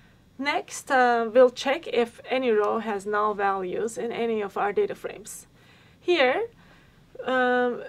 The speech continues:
we use the is null function first.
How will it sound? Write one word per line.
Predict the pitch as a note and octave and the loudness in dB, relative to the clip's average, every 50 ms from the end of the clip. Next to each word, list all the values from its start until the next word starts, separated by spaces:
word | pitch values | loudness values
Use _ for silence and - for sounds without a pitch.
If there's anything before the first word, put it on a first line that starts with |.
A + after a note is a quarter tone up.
| C4 B3+ A3 | -14 -10 -8
we | C4 C4+ C4+ | -6 -4 -2
use | C4 C4 C#4+ C#4+ D4 D#4 F#4+ G#4+ - - - - - - - _ - | -2 -2 -2 -4 -4 -6 -6 -8 -8 -12 -14 -14 -16 -20 -20 _ -14
the | A3 A3 B3+ A#3+ A#3 A3+ - - - - - - _ _ - | 0 6 8 8 8 6 2 -2 -6 -12 -18 -20 _ _ -4
is | - D4+ D#4+ C#4 C4+ | -2 -2 -2 -2 0
null | A#3+ B3 A#3 G#3+ G#3 G3+ G#3 | 2 4 4 4 4 2 0
function | A3 - - A3 G#3+ A3 A3 - - A3+ B3 | -4 -4 -2 -2 -2 -2 -4 -6 -8 -8 -6
first. | A3+ - B3+ - - - - - - - | -2 -2 -2 -2 -4 -8 -14 -18 -20 -20